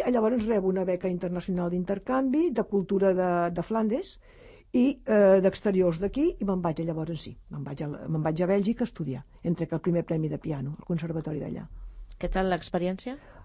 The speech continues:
Speaker 1: Fabulosa, el que recomano a tothom. Com a persona, com a música, una experiència que vaig conèixer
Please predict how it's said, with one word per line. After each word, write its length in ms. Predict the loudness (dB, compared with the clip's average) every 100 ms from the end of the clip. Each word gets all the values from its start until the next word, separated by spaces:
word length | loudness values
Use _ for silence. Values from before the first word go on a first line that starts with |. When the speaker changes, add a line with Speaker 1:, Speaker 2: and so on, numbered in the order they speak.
| -20 -20 -20 -6
Speaker 1:
Fabulosa, 480 | 2 6 6 4 2
el 300 | 0 0 0
que 80 | 0
recomano 480 | 0 0 2 2
a 80 | 0
tothom. 320 | 0 -2 -4 -6 -10
Com 140 | 0 2
a 80 | 2
persona, 540 | 0 0 4 4 4
com 180 | 4 2
a 60 | 4
música, 520 | 4 2 2 4 4 4
una 100 | 0
experiència 540 | 2 2 4 2 0
que 80 | 2
vaig 200 | 2 2
conèixer 340 | 2 2 2